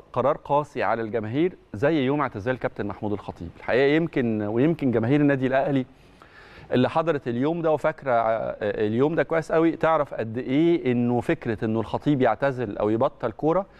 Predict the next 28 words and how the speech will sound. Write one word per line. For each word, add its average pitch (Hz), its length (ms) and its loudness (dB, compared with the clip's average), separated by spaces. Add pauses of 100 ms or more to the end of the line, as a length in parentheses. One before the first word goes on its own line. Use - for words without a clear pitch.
(220)
وإن 117 220 0
إحنا 143 280 -2
ما 117 80 0
نشوفش، 156 460 0
آه، 104 240 2
كابتن 135 320 -2
محمود 117 260 -4
الخطيب 135 400 -4
مرة 135 160 2
تانية 139 260 0
بتيشيرت 131 400 -4
النادي 131 200 0
الأهلي 139 360 2 (440)
كان 135 180 0
قرار 131 320 0
قاسي 139 520 0
جدًا 110 480 -2 (220)
على 107 320 0
كل 110 420 -4
الجماهير. 104 540 -4
أنا 110 100 -2
فاكر 156 240 -2
اليوم 127 220 4
ده 127 80 2
كويس 127 260 2
جدًا، 117 340 -2
جدًا، 113 420 -2
جدًا 117 440 0